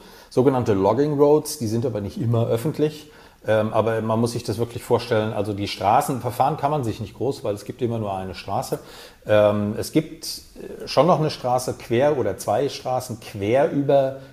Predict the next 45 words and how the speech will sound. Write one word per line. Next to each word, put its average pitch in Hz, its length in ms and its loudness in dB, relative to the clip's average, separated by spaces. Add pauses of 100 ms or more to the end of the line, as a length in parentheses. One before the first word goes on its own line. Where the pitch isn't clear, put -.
(100)
die 139 120 -4
Insel 143 220 2
rüber. 135 420 4
Also 107 260 -2
wenn 101 120 -2
man 98 240 -4 (280)
praktisch - 300 -8
von 101 180 -6
der 95 200 -2
Ost- 117 280 -2
an 104 120 -4
die 95 120 -2
Westküste 127 500 -4
geht, 160 340 -4 (120)
ähm, 127 380 0
fahren 135 240 -2
will 139 140 2
auf 127 160 -2
Vancouver 131 360 -6
Island, 120 240 -2
aber 104 200 -4
auch 98 160 -10
das 113 300 -2
immer 107 220 -2
nur 98 240 -4
eine. 90 280 -10 (520)
Ähm, 90 680 0
naja, 92 400 2
oder 92 160 0
ein 92 160 -4
oder 92 200 0
zwei, 92 240 -2
unten 101 260 -2
im 95 140 -2
Süden 101 240 -2
eine 92 260 -4
und 87 140 -10
dann 87 120 -4
noch, 87 160 -14 (520)
ähm, 85 440 -2 (140)
Pacific 101 440 -2
Rim 101 400 2
und, 87 480 -10
äh, 87 380 -2
ja. 135 60 4